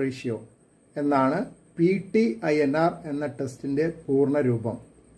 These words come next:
ഇത് വൈറ്റമിൻ കെയ്ക്ക് എതിരായി പ്രവർത്തിക്കുന്ന രക്തം കട്ട പിടിക്കാതിരിക്കാൻ ഉപയോഗിക്കുന്ന മരുന്നുകളുണ്ട്, വാർഫാറിൻ ഗ്രൂപ്പിൽപ്പെട്ട മരുന്നുകൾ. ഈ മരുന്നുകളുടെ പ്രവർത്തനം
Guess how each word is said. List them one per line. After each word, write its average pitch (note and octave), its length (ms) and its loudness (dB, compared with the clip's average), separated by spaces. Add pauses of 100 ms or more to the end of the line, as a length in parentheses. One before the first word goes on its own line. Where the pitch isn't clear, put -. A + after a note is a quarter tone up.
(480)
ഇത് F3 120 6 (480)
വൈറ്റമിൻ G#3 600 4 (140)
കെയ്ക്ക് F3+ 380 2 (320)
എതിരായി D#3 360 2 (100)
പ്രവർത്തിക്കുന്ന C3+ 720 0 (920)
രക്തം D3+ 380 0 (120)
കട്ട E3+ 200 0 (120)
പിടിക്കാതിരിക്കാൻ F#3 840 2
ഉപയോഗിക്കുന്ന C3+ 560 0 (140)
മരുന്നുകളുണ്ട്, A#2+ 680 0 (680)
വാർഫാറിൻ C3+ 640 2 (280)
ഗ്രൂപ്പിൽപ്പെട്ട C3 540 -2 (100)
മരുന്നുകൾ. A2 400 -4 (800)
ഈ - 20 6 (200)
മരുന്നുകളുടെ D#3+ 600 2 (160)
പ്രവർത്തനം D3+ 640 -2